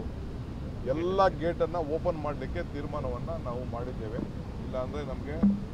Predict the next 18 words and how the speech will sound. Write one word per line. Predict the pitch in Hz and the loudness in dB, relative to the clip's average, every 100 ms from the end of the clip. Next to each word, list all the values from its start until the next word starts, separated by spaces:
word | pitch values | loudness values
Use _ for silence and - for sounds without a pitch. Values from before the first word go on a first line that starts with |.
| - | -4
ಡ್ಯಾಮ್ಗೆ | 123 131 147 135 | 2 2 0 -4
ಹೆಚ್ಚು | 120 - | -4 -4
ಕಮ್ಮಿ | 143 135 | -2 -2
ಆಗಬಾರ್ದು | 117 123 139 135 131 | -2 0 2 2 2
ಅನ್ನೋ | 123 117 | -2 -4
ದೃಷ್ಟಿಯಿಂದ | 120 - 117 113 147 - - - - - - - - - - - | -6 -4 -4 -2 -2 -4 -6 -6 -2 -2 -2 -6 -6 -6 -4 -2
ತಕ್ಷಣ | 165 - 190 180 | -2 -2 0 2
ನಮ್ಮ | 175 160 156 | 2 2 2
ಮ್ಯಾನೇಜ್ಮೆಂಟ್ | 151 143 160 156 156 165 - | 2 2 2 0 -2 -2 0
ಅಥಾರಿಟಿಯವರು | 151 151 151 151 151 143 170 175 - - - - - - | 0 0 -2 -2 -4 -2 -2 -4 -6 -6 -4 -6 -6 -2
ಕೊಪ್ಪಳ, | 135 - 151 156 170 151 - - - - - - | -2 2 6 6 6 2 -4 -6 -4 -2 -2 -4
ವಿಜಯನಗರ, | 123 156 156 151 147 156 170 202 - | -2 0 0 2 2 4 4 2 0
ರಾಯಚೂರು | 127 147 - 151 147 175 156 - - | 2 2 0 -2 0 0 -2 -4 -2
ಮತ್ತು | 135 165 | -2 -2
ಕರ್ನೂಲು | 147 135 139 160 147 | -2 -2 0 0 0
ಡಿಸ್ಟ್ರಿಕ್ಟ್ನ | 131 156 139 143 | -2 -4 -4 -2
ಎಲ್ಲ, | 135 127 147 | -2 0 2
ಆ, | 151 147 - - - - - - 120 123 | 0 -2 -6 -6 -4 -6 -6 -6 -2 -2